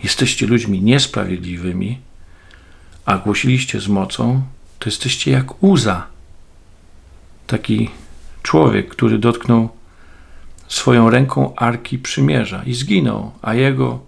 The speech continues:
imię można tłumaczyć jako siła, moc. On miał siłę, miał moc, ale nie był sprawiedliwy. Bo gdyby był sprawiedliwym człowiekiem, jak Józef, i dotknąłby,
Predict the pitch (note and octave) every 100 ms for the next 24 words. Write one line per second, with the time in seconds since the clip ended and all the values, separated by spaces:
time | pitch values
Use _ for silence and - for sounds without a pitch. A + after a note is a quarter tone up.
0 | - - C3 C3 C#3 B2 A#2 A#2+ B2+ -
1 | A2 G#2+ - A2+ - A#2+ - - E3 G#2
2 | A#2 C#3+ C3 - - _ _ - - -
3 | - F2 F#2+ A#2 A#2+ - C4 - G#2 A2+
4 | B2 D#3+ C3+ - G2 G#2 G#2 B2 - A#2
5 | A2+ B2 E3+ B2 G2 - - - - -
6 | - - - - G2+ A2 B2 A#2+ B2+ B2+
7 | - A#2 A#2 B2 C3 B2+ - A2+ A#2+ B2
8 | C3 D3 C#3+ - - G#2 F#2+ - B2 C3+
9 | B2 C#3 D#3+ - _ - _ - - _
10 | - - - _ _ - - - _ -
11 | _ C3 C#3 C#3 - C3 A#2+ A2+ A#2+ A2+